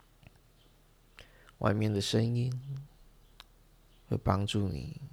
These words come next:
进入更深层的睡眠。当你要睡觉的时候，你要感谢今天所有为你付出一切的人，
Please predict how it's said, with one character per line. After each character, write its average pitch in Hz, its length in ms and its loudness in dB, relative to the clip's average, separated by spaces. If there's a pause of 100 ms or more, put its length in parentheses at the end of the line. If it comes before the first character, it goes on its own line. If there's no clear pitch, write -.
(720)
进 104 260 -2
入 92 140 0
更 107 240 4
深 117 280 4
层 - 240 -6
的 - 120 -12
睡 - 320 -2 (100)
眠。 151 180 -10 (3250)
当 107 200 2
你 95 60 0
要 101 100 2
睡 101 220 6
觉 101 160 4
的 104 100 2
时 - 180 -2
候， 117 460 2 (1000)
你 101 120 0
要 95 100 2
感 95 260 -2
谢 90 460 0 (160)
今 104 220 -2
天 113 500 -2 (760)
所 - 300 2
有 92 160 4
为 92 220 2
你 82 380 -6 (400)
付 - 200 -4
出 110 220 -2
一 107 100 4
切 127 240 0
的 101 140 0
人， 135 380 -6